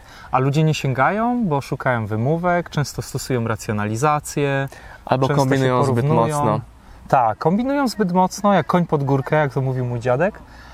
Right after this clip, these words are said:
Speaker 1: A tu się okazuje, że niekiedy szanse są faktycznie w zasięgu ręki, no i szkoda, że z nich nie korzystamy. Potem przychodzi ktoś inny,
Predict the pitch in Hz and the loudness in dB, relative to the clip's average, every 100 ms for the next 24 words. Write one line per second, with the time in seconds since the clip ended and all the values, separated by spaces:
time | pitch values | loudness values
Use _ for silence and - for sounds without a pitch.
0 | - - 127 180 185 160 160 151 196 170 | -6 -2 0 2 0 2 0 2 2 2
1 | 156 151 160 151 - 151 - 151 139 151 | 0 0 0 -2 0 0 0 -2 -2 -2
2 | - 165 156 135 135 143 127 113 143 - | -2 -2 -2 -4 -4 -4 -2 0 -2 -2
3 | 311 311 - - 247 160 165 151 160 156 | -4 -4 -8 -4 -2 0 0 0 -2 -2
4 | - 147 - 123 101 190 185 185 - 156 | -4 -4 -2 -2 -2 -2 2 2 2 0
5 | 131 - 135 131 131 175 | 0 -2 -2 0 2 2